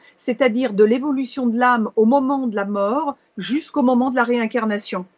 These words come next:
Donc, en fait, c'est le fruit de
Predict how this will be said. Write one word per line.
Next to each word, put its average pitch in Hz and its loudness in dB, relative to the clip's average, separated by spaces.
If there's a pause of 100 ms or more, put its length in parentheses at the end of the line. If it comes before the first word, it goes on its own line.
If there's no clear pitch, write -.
(340)
Donc, 226 4
en 254 2
fait, 285 0 (140)
c'est 240 -2
le 214 2
fruit 277 -4 (260)
de 220 4